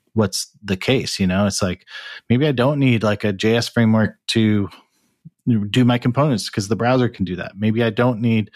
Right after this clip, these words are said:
a J S component to handle my routing because, like, files do that. And maybe I just get these mul-, these view transitions kind of linked up, and, and maybe that's starting to look good,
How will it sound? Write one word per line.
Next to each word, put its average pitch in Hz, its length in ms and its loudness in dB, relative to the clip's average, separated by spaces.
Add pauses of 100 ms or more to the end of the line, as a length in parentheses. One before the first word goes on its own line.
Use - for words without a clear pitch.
(440)
a 107 80 0
J 117 220 2
S 113 140 -2
component 117 480 0
to 110 100 0
handle 117 220 2
my 117 140 2
routing 113 420 2
because, 104 420 -2 (560)
like, 104 300 -4
files 120 640 -2
do 104 280 -2
that. 92 280 -4 (240)
And 104 280 4
maybe 113 240 2
I 110 60 2
just 104 240 -6
get 113 160 0
these 113 320 0
mul-, 113 160 2 (160)
these 107 220 0
view 120 180 2
transitions 98 800 0
kind 101 200 0
of 92 280 -2
linked 98 320 0
up, 85 240 -2
and, 90 280 -2
and 101 200 -2
maybe 107 240 2
that's 110 320 0
starting 110 420 0
to 110 120 -2
look 104 260 -2 (320)
good, 117 440 0